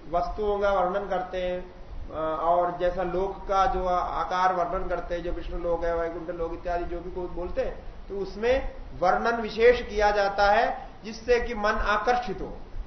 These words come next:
हमारा ये मोक्ष जो है ना, ये किसी को आकृष्ट नहीं करता, आकर्षित नहीं करता। क्यों?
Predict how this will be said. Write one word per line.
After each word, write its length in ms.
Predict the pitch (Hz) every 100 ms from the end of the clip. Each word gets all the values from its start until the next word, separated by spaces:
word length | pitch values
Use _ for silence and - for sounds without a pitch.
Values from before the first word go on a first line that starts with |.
| -
हमारा 320 | 202 247 262
ये 220 | 254 254
मोक्ष 340 | 233 233 - 254
जो 180 | 240
है 140 | 220 226
ना, 60 |
ये 280 | 247 240 262 254 - -
किसी 180 | 226 269
को 100 | 269
आकृष्ट 640 | 220 214 - - 269 -
नहीं 160 | 220 208
करता, 460 | 208 - - - - - - - - - -
आकर्षित 380 | 202 262 277 277
नहीं 140 | 262
करता। 280 | 202 - 117 - - - -
क्यों? 400 | 214 254 277 302